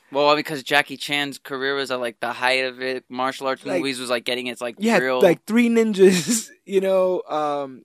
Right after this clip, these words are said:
Speaker 2: Karate Kid, uh, you know, which eventually got to the point of Hilary Swank being in it.
Speaker 1: <laughs> Yeah,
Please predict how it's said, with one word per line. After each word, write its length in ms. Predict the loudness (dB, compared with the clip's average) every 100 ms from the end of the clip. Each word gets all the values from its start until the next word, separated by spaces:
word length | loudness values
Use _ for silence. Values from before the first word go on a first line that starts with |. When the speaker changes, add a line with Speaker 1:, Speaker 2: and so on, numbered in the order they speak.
| -10
Speaker 2:
Karate 420 | 0 2 2 0
Kid, 440 | -2 2 2 0 -4 _ _ _ _
uh, 480 | -4 0 0 0 -2 -6 _ _ _ -4
you 120 | -2
know, 140 | -2
which 200 | -4 -4
eventually 300 | -6 -6 -4
got 140 | -4 -2
to 60 |
the 80 | -4
point 260 | -4 -6 -4
of 360 | -6 -6 -10 _ -8
Hilary 280 | -4 -4 -4
Swank 300 | -6 -6 -4
being 200 | -4 -4
in 100 | -4
it. 200 | -6 -8
Speaker 1:
<laughs> 360 | -12 -12 -12
Yeah, 560 | -6 0 6 8 6